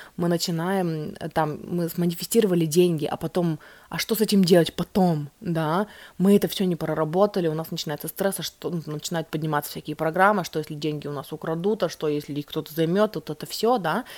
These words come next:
и мы начинаем сами добровольно отказываться, куда-то их спускать, куда-то их тратить, куда не хотели, потому что мы не можем ужиться вот с этой вот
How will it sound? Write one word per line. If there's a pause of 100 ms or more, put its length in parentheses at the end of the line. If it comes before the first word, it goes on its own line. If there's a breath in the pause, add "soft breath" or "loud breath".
(420 loud breath)
и
мы
начинаем
сами
добровольно
отказываться,
куда-то
их
спускать,
куда-то
их
тратить,
куда
не
хотели,
потому
что
мы
не
можем
ужиться
вот
с
этой
вот